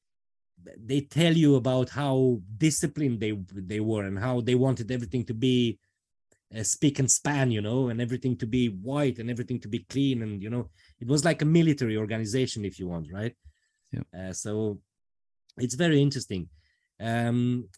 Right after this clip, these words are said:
Speaker 1: yes, you see, the, the Commission of Irish Lights, they still look after all the towers. And as we are leasing from them, then we look after the other part, and it's part of the agreement, um, you know,
Speaker 2: Yeah.
Speaker 1: with them.
Speaker 2: Okay. Yeah.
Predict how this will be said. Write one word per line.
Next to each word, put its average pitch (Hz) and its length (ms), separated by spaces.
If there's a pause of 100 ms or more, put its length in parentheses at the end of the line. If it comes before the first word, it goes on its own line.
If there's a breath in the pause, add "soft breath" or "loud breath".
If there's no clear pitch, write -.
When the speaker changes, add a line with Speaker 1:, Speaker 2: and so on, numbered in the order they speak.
(300)
Speaker 1:
yes, 165 400
you 143 60
see, 165 220
the, 143 640
the 120 120 (100)
Commission 147 340
of 139 140
Irish 151 260
Lights, 151 220
they 147 220
still 151 300
look 143 220
after 131 280
all 127 160
the 113 100
towers. 104 720
And 101 400
as 110 220
we 123 240
are 117 280 (120)
leasing 127 400
from 120 240
them, 151 360 (540)
then 135 160
we 135 80
look 139 240
after 127 280
the 117 140
other 110 300
part, 95 380
and 101 160
it's 98 120
part 113 280
of 82 100
the 98 100
agreement, 92 600
um, 80 440 (200)
you 85 60
know, 90 120
Speaker 2:
Yeah. - 20
Speaker 1:
with 87 220
them. 82 140 (1200)
Speaker 2:
Okay. 113 460 (160)
Yeah. 151 220